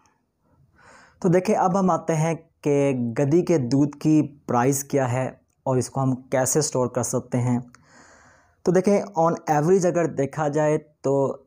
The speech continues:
एक आम गधी जो है एक वक्त में या एक दिन में ज़्यादा से ज़्यादा आधा किलो दूध देती है।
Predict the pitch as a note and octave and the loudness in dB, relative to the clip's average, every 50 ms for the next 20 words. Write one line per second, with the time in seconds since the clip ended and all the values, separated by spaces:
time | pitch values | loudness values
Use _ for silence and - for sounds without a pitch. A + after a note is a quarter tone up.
0 | _ C3+ C3+ C3+ C3+ C3+ - - - - - - - - - _ _ _ _ _ | _ 0 0 0 0 -2 -6 -14 -20 -20 -20 -20 -20 -20 -20 _ _ _ _ _
1 | _ C#3 C#3 D3 D#3+ F3 F3+ E3 C#3+ C3 C#3 A2+ C3+ C3+ A#2+ B2+ A#2+ A2 A2+ A2+ | _ 0 2 4 4 4 2 2 2 2 0 0 0 0 0 0 0 -2 -2 -2
2 | A2 A#2 - - - B2 C3 C3+ C#3 C#3 C3+ B2+ B2 - - - B2 B2 B2 B2 | -4 -4 -6 -6 -4 -2 0 0 0 0 -2 -4 -6 -6 -6 -4 -2 0 2 2
3 | B2 A#2+ A2+ A#2+ A#2 - - - B2 B2 A#2+ A2+ A#2+ C#3+ D3 C#3 B2 A2 A2 A2 | 2 2 2 0 -2 -2 -2 -2 -2 -2 -2 -2 0 0 2 2 2 2 0 -4
4 | A2+ - _ - _ _ _ _ - _ _ _ - B2+ B2 A#2+ A#2+ B2+ D3+ D#3 | -6 -10 _ -20 _ _ _ _ -20 _ _ _ -6 -4 -2 0 0 2 2 2
5 | E3+ E3+ G3+ G3+ F#3 E3+ E3+ D#3 C#3+ E3+ - - - _ _ _ D3+ D#3 E3 E3+ | 2 2 2 2 2 2 0 0 0 -2 -4 -4 -8 _ _ _ 0 0 2 2
6 | E3+ E3+ - D3 C3+ C3 A#2+ B2 A#2 A2 A2 G#2 - - A2 G#2 - C3 | 0 0 0 -2 -2 0 -2 -2 -4 -4 -6 -10 -10 -14 -16 -16 -16 -20